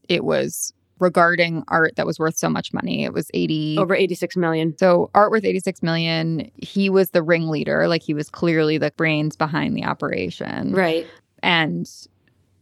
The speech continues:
Speaker 1: those were, like, the main elements for why it was as strict as it was.
Speaker 2: Yeah, and the scope of it, like, the fact that it was brazen and that it went on for so long. All these terms were put into the sentencing memorandum, calling it one of the most significant art frauds.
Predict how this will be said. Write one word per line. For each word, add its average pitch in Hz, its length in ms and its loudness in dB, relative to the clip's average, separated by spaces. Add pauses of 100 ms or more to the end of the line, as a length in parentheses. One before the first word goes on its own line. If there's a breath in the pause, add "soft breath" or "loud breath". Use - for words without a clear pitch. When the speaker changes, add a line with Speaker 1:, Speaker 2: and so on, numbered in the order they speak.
(120)
Speaker 1:
those 190 240 6
were, 170 100 0
like, 165 200 0
the 170 80 -2
main 165 480 -2 (240)
elements - 420 -2
for 170 140 -4
why - 180 0
it - 120 -6
was - 420 -8 (180)
as - 140 -6
strict - 240 -8
as 151 100 -8
it - 160 -18
was. - 300 -12
Speaker 2:
Yeah, 220 500 4
and 220 180 2
the 202 60 4
scope 196 420 -2
of 165 140 0
it, 156 140 0
like, 170 180 -2
the 185 160 0
fact 202 280 -2
that 185 120 0
it 120 100 -4
was 170 220 -2
brazen 175 920 0
and 180 260 2
that 165 220 0
it 170 80 -2
went 175 160 2
on 170 160 2
for 185 100 -6
so 175 140 -2
long. 170 180 2
All 175 100 2
these 175 220 -2 (280)
terms 175 420 0
were 165 240 -2
put 165 260 -2
into 160 300 -2
the 165 80 0
sentencing 160 680 -2 (360 soft breath)
memorandum, 165 920 2
calling 170 240 0
it 160 80 -4
one 175 140 0
of 165 80 0
the 175 80 0
most 165 220 0
significant 165 580 -2
art 160 240 0
frauds. 160 640 0